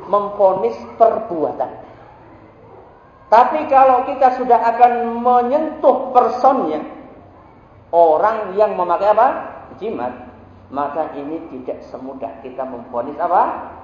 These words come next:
Perbuatan. Jadi nggak serta-merta orang bawa jimat,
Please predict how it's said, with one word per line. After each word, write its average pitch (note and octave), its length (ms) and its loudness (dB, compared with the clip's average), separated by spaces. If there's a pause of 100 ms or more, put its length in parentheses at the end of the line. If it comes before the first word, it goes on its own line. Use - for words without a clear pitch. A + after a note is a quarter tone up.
(140)
Perbuatan. A2 480 -10 (1600)
Jadi E3+ 320 -10
nggak F3 160 -2
serta-merta E3 560 -4
orang D#3 320 -4
bawa B2+ 240 -6
jimat, D3 240 -8